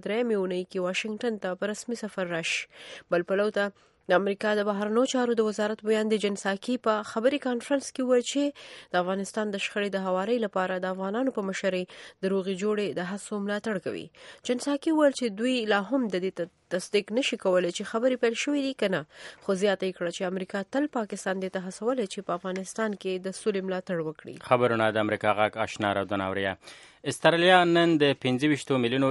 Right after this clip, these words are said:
Speaker 2: استرالیایي ډالرو په ارزښت د اقتصاد د وزارت سره د مرستو تړون لاسلیک کړ. دا مرستې به د کلو د اقتصادي وضعیت د ښه کولو په هدف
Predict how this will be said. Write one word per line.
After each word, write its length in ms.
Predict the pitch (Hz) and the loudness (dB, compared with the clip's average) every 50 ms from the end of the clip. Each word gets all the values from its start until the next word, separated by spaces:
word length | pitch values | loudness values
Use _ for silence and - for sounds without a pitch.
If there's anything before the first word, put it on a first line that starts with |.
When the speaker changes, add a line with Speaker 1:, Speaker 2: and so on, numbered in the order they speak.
| 127 113 | 0 -2
Speaker 2:
استرالیایي 560 | - - - 117 110 107 107 110 117 139 151 147 | -4 -4 -2 0 0 2 2 2 4 4 4 4
ډالرو 400 | 127 120 113 110 113 113 113 101 | 6 4 4 6 4 4 2 2
په 80 | - 107 101 | 2 2 2
ارزښت 280 | 101 98 131 135 123 110 | 2 2 0 -4 -2 -2
د 100 | 123 113 | -4 -4
اقتصاد 360 | - - - - - 151 139 120 | -6 -6 -12 2 2 2 2 4
د 100 | 120 107 | 0 0
وزارت 400 | 104 95 110 107 120 131 - - | 0 2 2 2 2 2 0 0
سره 160 | 127 120 120 117 104 | 2 2 2 2 2
د 100 | 110 104 107 | 0 0 0
مرستو 300 | 110 117 - - 113 101 - - | 0 -2 -2 -2 -6 -4 0 0
تړون 200 | 104 117 123 113 107 | 0 0 0 0 0
لاسلیک 300 | 98 - - - 156 147 - | -2 -2 0 -2 -2 2 2
کړ. 100 | 160 151 - - - - - - - - 131 | 2 0 0 -4 -20 -20 -20 -16 -6 2 2
دا 80 | 135 - | 4 6
مرستې 240 | 165 165 - - 151 151 | 6 4 4 2 4 4
به 120 | 147 139 127 | 4 4 4
د 100 | - - - | 0 2 2
کلو 180 | 156 151 147 151 147 135 | 4 4 6 6 6 4
د 100 | 135 123 117 | 2 -2 -2
اقتصادي 420 | - - - - 113 110 127 160 151 | -4 -6 0 4 4 4 4 4 4
وضعیت 320 | 131 113 104 123 120 113 107 120 | 4 4 4 2 0 0 2 0
د 120 | 113 107 - | 0 0 0
ښه 120 | - 113 - - 110 | -4 -6 -2 0 2
کولو 200 | 120 143 143 135 - | 2 2 2 2 2
په 60 | 135 117 120 | 0 0 2
هدف 260 | - 131 131 117 | 2 2 2 2